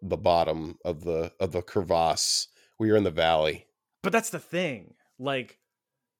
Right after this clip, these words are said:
Speaker 2: when you're in that, when you're in that valley where it's like, you don't get that for so long, there's gonna be that one fucking
Speaker 1: You're
Speaker 2: wild
Speaker 1: right.
Speaker 2: eye young
Speaker 1: You're right.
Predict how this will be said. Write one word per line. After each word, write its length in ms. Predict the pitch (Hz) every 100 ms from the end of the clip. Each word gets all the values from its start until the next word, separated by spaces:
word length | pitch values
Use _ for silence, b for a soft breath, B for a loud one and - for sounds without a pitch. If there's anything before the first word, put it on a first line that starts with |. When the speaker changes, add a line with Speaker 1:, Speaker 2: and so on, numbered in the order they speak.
| _ _ _ _ _ _
Speaker 2:
when 360 | 120 135 165 165
you're 180 | 170 165
in 240 | 156 170
that, 340 | 170 165 -
when 200 | 147 143
you're 100 | 147
in 220 | 139 151 170
that 200 | 165 131
valley 520 | 131 131 147 160 151
where 240 | 131 127
it's 140 | 117 -
like, 120 | 120 107
you 100 | 131
don't 180 | 135 123
get 260 | 123 123
that 220 | 143 139
for 120 | 131 147
so 200 | - 147
long, 460 | 147 143 151 160 _ _ _ _ -
there's 160 | 147 127
gonna 160 | 165
be 120 | 156
that 300 | 156 151 131
one 440 | 120 151 165 175 180
fucking 460 | - 180 190 165 135
Speaker 1:
You're 120 | 113
Speaker 2:
wild 320 | 110 123 156 165
Speaker 1:
right. 160 | 156
Speaker 2:
eye 40 | 160
young 540 | 143 127 143 151 156
Speaker 1:
You're 80 |
right. 40 | 156